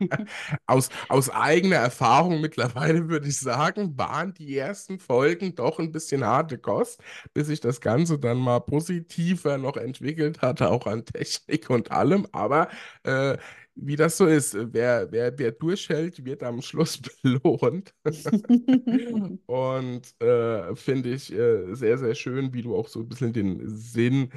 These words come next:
Speaker 2: meines Podcasts ein bisschen in deinem Kommentar mit, äh, verfasst hast, dass es eben nicht nur über, wie du schön schreibst, abgehobene Themen und Uhren gehen soll, sondern die, die man sich auch als Uhrenliebhaber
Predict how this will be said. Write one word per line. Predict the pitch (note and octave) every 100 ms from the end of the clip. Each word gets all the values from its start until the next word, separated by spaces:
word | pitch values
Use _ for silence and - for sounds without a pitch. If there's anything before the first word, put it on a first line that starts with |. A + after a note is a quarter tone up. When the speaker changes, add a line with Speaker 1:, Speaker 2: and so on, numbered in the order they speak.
| - - _ _ _ _ _ _
Speaker 2:
meines | G#3+ A3 G#2+ -
Podcasts | - G2 A#2 - G#2 G2 A#2+ -
ein | F#2+
bisschen | A2 A#2 - G#2+
in | F#2
deinem | F2+ G2+
Kommentar | G2 F#2+ F2 - D#2+ E2+ D#2+
mit, | F#2 G2 -
äh, | E2+ -
verfasst | - - - - - E2
hast, | - -
dass | F2+
es | E2 -
eben | G2 F2
nicht | E2+ G#2+ G2
nur | F2
über, | - F2 D#2+ - - - - _ _ _ -
wie | - G#2
du | G#2
schön | - G2+ F#2+
schreibst, | - D#2 F#2 - - -
abgehobene | - - - A2 G#2+ G2+ A2 G2 F2+ -
Themen | G#2+ F2+ A2+ G#2
und | F2
Uhren | F2 G2+ G2 G2+
gehen | F2 F2+ F#2
soll, | F#2+ F2+ F2+ F#2+
sondern | F2+ F2+ F2 E2+ -
die, | D2+ G2
die | - G2
man | F2+ F2
sich | - G#2+
auch | -
als | F#2+ -
Uhrenliebhaber | A2+ G#2+ G#2 - A2 G#2+ A2+ D2+ F#2+ G2 F#2